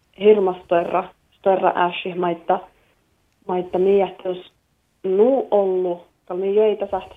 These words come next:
tietää vaihkutti, mutta, mutta ei nuu ollu, mutta mun taajasin nuu, että kaltat nuo störramus reutatus, ahma kalke tähtähtuvat, te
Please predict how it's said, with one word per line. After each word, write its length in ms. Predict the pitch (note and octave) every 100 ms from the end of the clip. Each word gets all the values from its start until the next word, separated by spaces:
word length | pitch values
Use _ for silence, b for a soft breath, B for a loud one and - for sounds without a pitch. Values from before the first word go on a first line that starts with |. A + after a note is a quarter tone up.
| -
tietää 500 | F#3+ F#3+ F#3 F3 F3+ - _ _ _
vaihkutti, 580 | F#3 F#3 F3+ - D3+ E3+
mutta, 440 | E3+ E3+ - F3 - - - _ _ _ _ _
mutta 180 | F#3+ F3+
ei 80 | F3
nuu 180 | F#3 F3+
ollu, 240 | F#3+ F3+
mutta 240 | F3 F3 G3
mun 160 | F#3+ F#3 _ _ _ _ _ _ _ -
taajasin 600 | A3+ A3+ G#3 G#3 G3+ G#3
nuu, 300 | G#3+ G3+ F3
että 220 | F3 F#3+
kaltat 320 | F#3 F3+ F3+ - _ _ _ _ -
nuo 260 | F#3+ F3+
störramus 640 | F3+ - G#3+ A3 G3+ F3+ F3 - _ _ _ _
reutatus, 640 | F#3+ G3+ G3+ G3+ D#3+ F3
ahma 260 | E3+ E3+ F3
kalke 380 | - F3+ F3+ F3+ -
tähtähtuvat, 840 | F#3 - - - F3+ C#3 G#2+ - _ _ _ _ _ _ _ _
te 320 | - F3+ F3